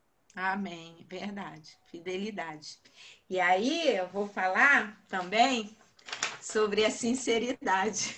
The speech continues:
<laughs> de quem oferta, né? Espontaneidade. Espontaneidade de quem oferta.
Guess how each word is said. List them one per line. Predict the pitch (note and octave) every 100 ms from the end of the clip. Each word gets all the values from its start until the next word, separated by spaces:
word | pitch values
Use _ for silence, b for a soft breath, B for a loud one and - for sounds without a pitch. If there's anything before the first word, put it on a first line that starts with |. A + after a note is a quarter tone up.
| -
<laughs> | C4 C4 - G#4+ A4 D4
de | G#3 B3
quem | D4 B3
oferta, | B3 - A#3+ G3+ G#3 - G3+ - _
né? | F#3 A#3+ D#4+ E4 - b b b b -
Espontaneidade. | B3+ F#4 - - E4 F4+ D#4 D#4 D#4+ C#4 G#3+ F#3+ E3+ - D#3 D3+ _ _ _ - - - _ - - _ _ _ _ _ _ _ -
Espontaneidade | G3+ A#3+ - C4 C4 C4 C4+ D4 F#3+ F3 - - _ _ _ _
de | E3 F#3+
quem | G3+ G3+ G3+
oferta. | G#3 - - - -